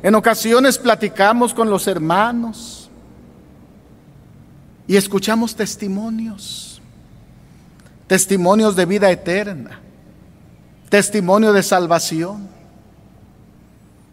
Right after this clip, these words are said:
Yo me gozo mucho en esta República del Salvador. Escucho a mis hermanos hablar cómo Dios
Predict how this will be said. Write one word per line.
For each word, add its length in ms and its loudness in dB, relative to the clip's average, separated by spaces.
Yo 140 0
me 120 2
gozo 340 0
mucho 320 -4
en 100 -2
esta 240 -4
República 600 -6
del 160 -6
Salvador. 680 -12
Escucho 540 2
a 60 8
mis 240 2
hermanos 680 2
hablar 560 2
cómo 300 2
Dios 880 2